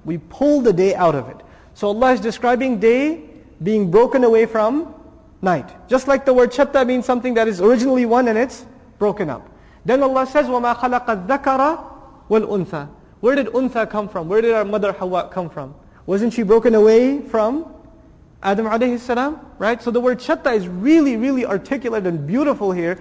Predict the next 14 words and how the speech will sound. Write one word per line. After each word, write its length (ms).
because 240
it 140
complements 640
the 160
lessons 360
that 120
are 80
coming 300
in 100
the 80
beginning 380
of 120
the 80
surah. 340